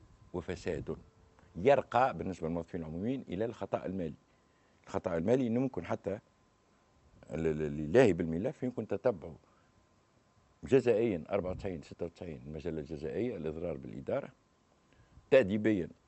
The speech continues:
كموظف سامي، وكذلك خطأ تصرف يعاقب عليه أمام ال-، ال-، الكور ديسبلين بيدجيتير. كارثة، كارثة أنا بالنسبة لي. كل ديسيبلين فينانسيير، معناها دايرة الزجر المالي، فوالا.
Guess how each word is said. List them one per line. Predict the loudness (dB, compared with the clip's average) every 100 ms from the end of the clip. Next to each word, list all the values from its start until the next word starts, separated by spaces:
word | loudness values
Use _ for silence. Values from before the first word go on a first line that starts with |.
| _ -2
كموظف | 0 2 0 -4
سامي، | -2 0 0 -8 -18 -18
وكذلك | -6 0 2 0 -2 -8
خطأ | -8 -6 0 0 -2 -10 -6
تصرف | 0 2 2 0 -4
يعاقب | -4 -2 -2 -2
عليه | -2 0 -2 -2 -6 -4 -2
أمام | 0 -2 -4 -4 -2
ال-، | -2 -6 _ _ _ _ _ _ -10
ال-، | -2 0 2
الكور | 0 0 -4
ديسبلين | -4 -6 -6 -4
بيدجيتير. | -4 -6 -8 -8 -10 -12 -20 -20 -20 -20 _ _ -20 _ _ 4
كارثة، | 6 6 4 -16 -20 0
كارثة | 6 6 6 0 -2 -10 -16 -8
أنا | -6
بالنسبة | -4 -6 -6 -6
لي. | -6 -10 _ -20 -20 -20 -20 -20 -20 -20 -20 _ _ _
كل | -4
ديسيبلين | -4 -6 -6 -6
فينانسيير، | -4 -4 -4 -2 -2 -4 -8
معناها | -4 0
دايرة | 4 6 6
الزجر | 4 4 2
المالي، | 2 0 0
فوالا. | -2 0 0 -4